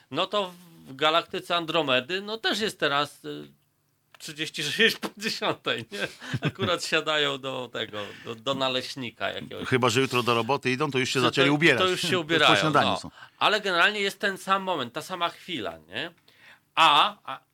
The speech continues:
Speaker 1: Einstein, bo, yy, stwierdził,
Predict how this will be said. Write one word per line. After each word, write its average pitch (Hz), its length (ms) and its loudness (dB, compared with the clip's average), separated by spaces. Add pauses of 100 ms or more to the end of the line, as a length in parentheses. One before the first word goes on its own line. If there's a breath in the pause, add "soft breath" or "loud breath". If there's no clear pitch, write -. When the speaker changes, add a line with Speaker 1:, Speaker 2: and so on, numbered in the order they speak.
(360)
Speaker 1:
Einstein, 147 440 -2
bo, 156 280 2
yy, 131 1800 -4 (640)
stwierdził, 160 1160 0